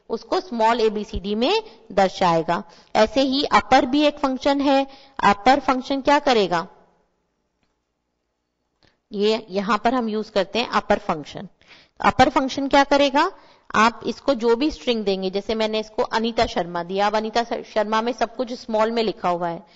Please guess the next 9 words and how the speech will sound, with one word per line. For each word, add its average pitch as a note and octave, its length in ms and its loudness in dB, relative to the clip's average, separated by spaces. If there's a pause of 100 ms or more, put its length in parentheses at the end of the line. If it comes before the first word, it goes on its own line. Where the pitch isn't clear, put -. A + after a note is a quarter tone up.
(280)
ओके G#3+ 300 0
किया, B3+ 280 0
ये A#3+ 160 0
देखिए F3 340 -6
इसने - 200 -8
capital A#3 480 0
करके G#3 300 -2
दे E3+ 180 -10
दिया। - 240 -16